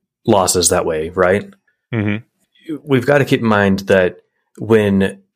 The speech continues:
Speaker 1: she was alive and able to do what she wanted, she was the kind of person who shot little girls in the face. <laughs>
Speaker 2: Okay.
Speaker 1: So
Speaker 2: Well, th-, there is that.
Speaker 1: So, like,
Speaker 2: <laughs> Yes.
Speaker 1: yes, we lost all this, you know, this hard work that she, you know, put into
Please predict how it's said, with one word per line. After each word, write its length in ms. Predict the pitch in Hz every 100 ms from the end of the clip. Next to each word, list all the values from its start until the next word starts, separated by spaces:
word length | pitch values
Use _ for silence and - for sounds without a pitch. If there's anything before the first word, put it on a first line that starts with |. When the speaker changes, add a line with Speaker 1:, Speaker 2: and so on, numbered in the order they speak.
| -
Speaker 1:
she 200 | - 117
was 180 | 107
alive 480 | 98 98 110 107 104
and 120 | 95 90
able 200 | 107 98
to 60 |
do 80 | 95
what 100 | 98
she 100 | -
wanted, 380 | 92 95 92 87
she 120 | -
was 140 | 98 90
the 60 |
kind 320 | - - 147 120
of 120 | -
person 340 | - 120 101
who 40 | 92
shot 320 | - 113 95
little 140 | 98 95
girls 320 | 92 87 85
in 60 |
the 80 | 82
face. 600 | - 92 76 - - - _ _
<laughs> 140 | - - - 1077 - 1077 1077 - - - _ - - _ _ _ -
Speaker 2:
Okay. 320 | 175 165 110
Speaker 1:
So 360 | 98 127 104 -
Speaker 2:
Well, 100 | 143
th-, 140 | 185
there 260 | 160 190 208
is 160 | 196 170
that. 400 | 165 117 85 -
Speaker 1:
So, 200 | 147 127
like, 240 | 123 113
Speaker 2:
<laughs> 40 | -
Yes. 240 | 139 -
Speaker 1:
yes, 380 | 135 123 - -
we 100 | 117
lost 320 | 113 120 117
all 120 | 117
this, 380 | 104 101 - -
you 100 | 135 110
know, 320 | 87 90 87
this 240 | 110 110 101
hard 280 | 120 110
work 320 | 110 117 113 -
that 140 | 101
she, 500 | - 104 101 95 -
you 140 | - 104
know, 220 | 87 87
put 280 | - - 110
into 520 | 104 98 98 95